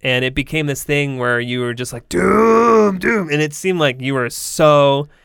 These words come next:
excited about this game and so passionate about it. So finally, I think I was just like, "Oh, I downloaded Doom." And we're like, "Oh, we're doing an episode on Doom." And it became this thing. So why, why do you love Doom so much?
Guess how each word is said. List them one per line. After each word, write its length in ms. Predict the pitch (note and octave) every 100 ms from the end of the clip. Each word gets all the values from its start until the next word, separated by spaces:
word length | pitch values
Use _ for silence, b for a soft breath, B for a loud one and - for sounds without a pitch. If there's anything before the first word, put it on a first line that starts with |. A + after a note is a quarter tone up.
| b b
excited 760 | - C#3+ - D3+ C3+ B2+ A#2 A#2+
about 400 | - B2+ A2+ A2+
this 180 | B2 A#2
game 500 | - C3 A#2 A2+ A2
and 140 | - -
so 140 | C3+
passionate 520 | B2 - B2+ B2+ -
about 240 | A2 G#2+ G#2
it. 120 | G#2 b b b b b
So 140 | - C#3
finally, 600 | - D#3 E3+ E3+ D#3+ -
I 80 |
think 420 | D3 - F3+ D#3+ -
I 120 | C3+ C#3
was 100 | C3+
just 160 | C#3
like, 100 | C#3
"Oh, 160 | F#3 G#3
I 120 | D3+
downloaded 600 | C#3 C3 C3+ B2+ A#2+ A#2
Doom." 380 | A#2 A#2+ A#2+ A#2
And 80 | A2+
we're 100 | A#2
like, 140 | A#2 -
"Oh, 280 | A3 A3 A#3+
we're 120 | B3+
doing 260 | - C#4
an 140 | C#4 C#4
episode 420 | C#4 C4 A#3+ A#3+
on 200 | C4 C#4+
Doom." 840 | C4 C4+ C#4 C#4 C#4 C4+ B3+ A3 F#3
And 120 | E3
it 60 |
became 280 | D#3+ F3+ F#3+
this 240 | E3+ D3 - _ _
thing. 560 | _ - A3+ G#3+ F#3 C#3+
So 180 | E3+
why, 460 | D#3 D#3+ A#3 C#4 C4+ F3+
why 320 | F#3 A3+ C#4
do 80 | D4
you 100 | D4
love 280 | C4 B3+ G#3
Doom 260 | A#3+ A3
so 160 | F#3+ B2+
much? 460 | A#2 A3+ - -